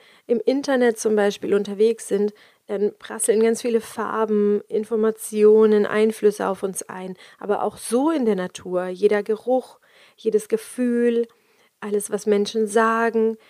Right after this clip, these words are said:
müssen wir ständig vergleichen mit dem, was wir schon kennen. Wir würden sonst verrückt werden, wenn wir alles total aufsaugen würden wie ein Schwamm. Dann wären wir überhaupt nicht leistungsfähig, weil wir ständig überlegen müssten, „Okay, ist das jetzt wahr, ist das nicht wahr?“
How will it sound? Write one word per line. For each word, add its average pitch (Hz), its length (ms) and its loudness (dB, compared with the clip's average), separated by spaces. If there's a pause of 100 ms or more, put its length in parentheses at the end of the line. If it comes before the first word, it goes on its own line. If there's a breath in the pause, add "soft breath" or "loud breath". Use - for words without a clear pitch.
(200 soft breath)
müssen 233 240 -6
wir 233 120 4
ständig 269 680 0
vergleichen 220 840 0
mit 214 160 0
dem, 202 260 0
was 196 200 -6
wir 190 100 -4
schon 185 300 -10
kennen. 175 440 -8 (460 soft breath)
Wir 196 120 0
würden 214 240 8
sonst 185 240 -2
verrückt - 480 -8
werden, 170 260 -10
wenn 180 140 -12
wir 180 100 -10
alles 185 260 -12
total 185 440 -10
aufsaugen 185 560 -10
würden 185 200 -8
wie 180 120 -10
ein 175 80 -2
Schwamm. 190 380 -4 (340 loud breath)
Dann 196 160 -4
wären 202 200 4
wir 190 100 4
überhaupt 196 500 -4
nicht 196 180 -8
leistungsfähig, 202 880 -2 (340 loud breath)
weil 208 140 0
wir 208 80 0
ständig 247 440 4
überlegen 220 540 2
müssten, 220 640 6 (100)
„Okay, 190 240 -4
ist 180 140 -6
das - 140 -16
jetzt - 180 -18
wahr, - 300 -8
ist - 100 -12
das - 160 -12
nicht 185 220 -14
wahr?“ 254 340 -8